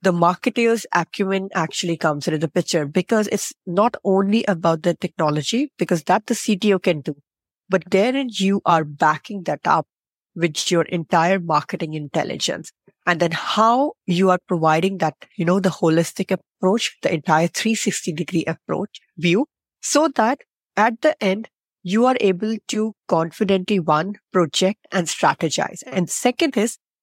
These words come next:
you can also give the confidence to the C-suite that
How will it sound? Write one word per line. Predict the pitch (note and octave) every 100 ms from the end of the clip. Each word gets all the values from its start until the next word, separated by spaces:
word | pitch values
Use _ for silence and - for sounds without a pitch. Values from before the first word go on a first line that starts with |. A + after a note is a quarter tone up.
| -
you | G#3+
can | A3+
also | G3 G#3 C4+
give | A3 G3
the | G#3
confidence | F3+ D#3 G3+ F#3+ F#3
to | F3
the | E3+
C-suite | - - D#4 - - G#3 F#3 G#3 - _
that | - F#3+ -